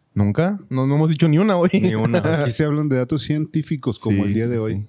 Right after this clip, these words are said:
Speaker 1: Bueno,
Speaker 2: Y
Speaker 1: pues,
Speaker 2: respetuosamente.
Speaker 1: según Gustavo, un síntoma de la homosexualidad es co-, co-, coleccionar corbatas.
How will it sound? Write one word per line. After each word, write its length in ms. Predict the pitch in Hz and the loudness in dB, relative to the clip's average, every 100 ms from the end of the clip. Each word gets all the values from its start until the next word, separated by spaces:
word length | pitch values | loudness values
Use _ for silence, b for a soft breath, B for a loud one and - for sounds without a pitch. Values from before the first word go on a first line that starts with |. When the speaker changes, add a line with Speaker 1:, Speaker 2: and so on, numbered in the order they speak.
| _ | _
Speaker 1:
Bueno, 300 | 117 107 131 | 0 2 4
Speaker 2:
Y 40 | 110 | 2
Speaker 1:
pues, 120 | 113 | 2
Speaker 2:
respetuosamente. 960 | 117 - 110 110 101 110 107 110 113 - _ | 0 0 -2 0 0 -2 -2 -4 -8 -18 _
Speaker 1:
según 300 | - 123 135 | 0 2 4
Gustavo, 640 | 151 - 160 151 170 170 - | 2 2 2 2 2 0 -2
un 160 | 143 | -2
síntoma 500 | 127 131 131 135 135 | 0 0 2 2 2
de 120 | 127 113 | 2 2
la 140 | 110 | 2
homosexualidad 580 | 107 107 - 135 165 151 | 0 -4 0 2 4 2
es 120 | 180 | 2
co-, 180 | 120 156 160 - | 2 0 0 -2
co-, 240 | 147 190 180 | 0 2 2
coleccionar 460 | 185 160 170 160 | 2 2 2 2
corbatas. 580 | 156 170 160 147 156 127 | 2 2 2 0 -2 -4